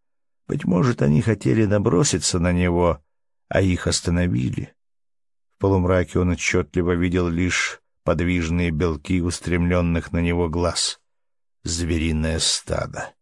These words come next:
Копьем его достать ничего не стоило. Если вскочит хоть один, появилась боль, острая и в то же время отупляющая. Он почувствовал, что всплывает на поверхность, словно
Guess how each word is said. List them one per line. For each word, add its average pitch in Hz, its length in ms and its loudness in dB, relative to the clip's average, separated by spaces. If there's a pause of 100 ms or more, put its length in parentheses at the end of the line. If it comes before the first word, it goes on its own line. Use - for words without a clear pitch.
(760)
Копьем 101 420 0
его 95 200 2
достать 92 480 -2
ничего 90 320 0
не 85 120 0
стоило. - 640 -2 (380)
Если 87 440 0
вскочит 85 600 -2
хоть - 260 -4
один, 82 500 2 (720)
появилась 123 640 0
боль, 90 560 2 (420)
острая 104 480 0
и 92 40 0
в - 60 -8
то 107 120 0
же 95 100 0
время 101 340 0
отупляющая. 87 1080 -2 (480)
Он 92 180 0
почувствовал, 90 720 0
что - 260 -4
всплывает 87 720 -2
на 85 100 -2
поверхность, 90 720 0
словно 90 720 0